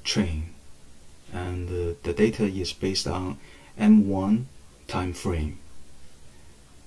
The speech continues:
So an M one time frame, uh, will make maybe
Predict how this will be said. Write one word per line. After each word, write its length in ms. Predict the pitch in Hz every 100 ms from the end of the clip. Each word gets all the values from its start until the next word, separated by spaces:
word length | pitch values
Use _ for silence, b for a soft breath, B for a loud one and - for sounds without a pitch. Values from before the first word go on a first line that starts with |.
| - -
So 500 | - 98 90 87 - - - - - - - - - - - - - - - - -
an 400 | 214 208 214 214 - -
M 220 | 127 135
one 220 | 131 127
time 260 | 127 113 214
frame, 500 | - 107 92 82 71 -
uh, 460 | 87 82 82 80 85 - -
will 520 | - 95 90 87 87 85 - - - - - - - - -
make 520 | 98 98 104 107 - - - - -
maybe 720 | - 95 92 92 92 90 87